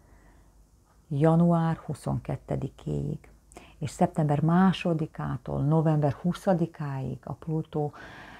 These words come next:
még visszatér a bak csillagjegyben. Tehát ezen a bizonyos határon van a Plutó, a bak vizöntő határ. Tehát itt a Plutó valakit egészen a menny-, a, egészen a csillagokhoz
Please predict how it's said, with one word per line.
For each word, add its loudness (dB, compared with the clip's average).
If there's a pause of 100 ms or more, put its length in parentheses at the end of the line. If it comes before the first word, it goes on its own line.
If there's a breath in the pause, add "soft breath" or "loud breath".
(160 loud breath)
még 8
visszatér -2
a 0
bak -4
csillagjegyben. -4 (840 soft breath)
Tehát 6
ezen 6
a 8
bizonyos 6
határon -2
van -2
a -2
Plutó, -6
a -10
bak 0
vizöntő -4
határ. -8 (120)
Tehát -4
itt 6
a 0
Plutó 0
valakit 2
egészen -2
a 0
menny-, 4
a, -2
egészen 2
a 0
csillagokhoz 4